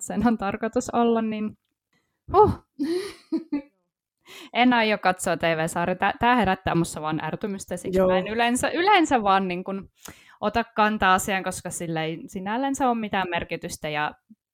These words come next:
Speaker 2: on kiva, että ihmiset tykkää kattoo ja lukee näin.
Speaker 1: Mites tota, nyt kun oot saanut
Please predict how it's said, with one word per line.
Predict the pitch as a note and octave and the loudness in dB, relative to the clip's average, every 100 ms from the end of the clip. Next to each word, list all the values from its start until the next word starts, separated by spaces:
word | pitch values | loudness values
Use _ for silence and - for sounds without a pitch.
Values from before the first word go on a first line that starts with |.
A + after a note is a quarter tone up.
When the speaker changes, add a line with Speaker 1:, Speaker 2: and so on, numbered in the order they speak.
| B3 | -2
Speaker 2:
on | G#3 G3 - | 2 0 0
kiva, | F#3 E3+ | 2 2
että | D#3+ D3+ | 0 -6
ihmiset | - - - | -10 -12 -16
tykkää | - - - - - - - - - | -20 -20 -16 -16 -16 -18 -16 -14 -2
kattoo | D#3 - C#3+ | -2 0 -4
ja | C#3 D3+ D#3+ | -4 -4 -6
lukee | C#3 G2 D3 | -6 -6 -4
näin. | D#3+ - - - _ - - - - | -4 -6 -10 -16 _ -20 -20 -18 -10
Speaker 1:
Mites | G3 F#3+ A#3 A#3 | -4 2 2 2
tota, | G#3+ G#3 G3+ | 2 4 4
nyt | G3+ G3 - - | 2 -4 -12 -6
kun | F3+ E3+ | -4 -2
oot | E3+ | -2
saanut | F3 E3+ | -2 -2